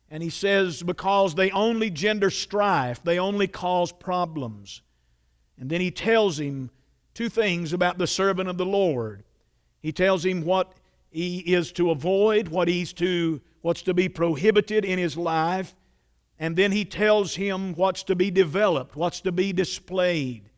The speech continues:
The servant is not to strive. We'll look at that in a moment. But then the servant is to be, in verse twenty-four, he's to be gentle,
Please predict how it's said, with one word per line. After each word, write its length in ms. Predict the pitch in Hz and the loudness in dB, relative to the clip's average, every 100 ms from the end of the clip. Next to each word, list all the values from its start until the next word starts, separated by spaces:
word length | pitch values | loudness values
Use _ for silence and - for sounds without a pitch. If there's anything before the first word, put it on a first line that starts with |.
| _ _ _ _ _ _ | _ _ _ _ _ _
The 80 | 135 | -10
servant 440 | - 180 175 180 | 0 2 2 0
is 160 | 175 147 | -2 2
not 280 | 180 190 | 2 2
to 80 | 185 | 0
strive. 760 | 175 - 196 208 208 156 135 123 | -6 -6 -2 2 2 0 -4 -4
We'll 140 | 160 | -2
look 160 | 175 170 | -2 -2
at 120 | 185 | 0
that 180 | 175 175 | 4 4
in 100 | 175 | 2
a 40 | |
moment. 420 | 180 196 202 170 - - _ | 2 2 2 0 -2 -20 _
But 140 | 185 | 0
then 180 | 165 220 | 2 2
the 80 | 202 | 2
servant 500 | - 208 220 202 202 | 0 4 4 4 2
is 200 | 196 - | 0 0
to 100 | 196 | -2
be, 540 | 170 208 233 180 147 | 2 2 2 0 -2
in 120 | 160 165 | -4 0
verse 200 | 180 - | 0 0
twenty-four, 720 | 170 185 175 185 202 196 156 - _ _ _ | -4 -4 -2 2 4 4 2 -2 _ _ _
he's 240 | 165 165 | -8 -6
to 100 | - | -2
be 160 | 170 170 | -2 -2
gentle, 680 | 131 202 220 220 208 208 | 0 2 2 0 -2 -4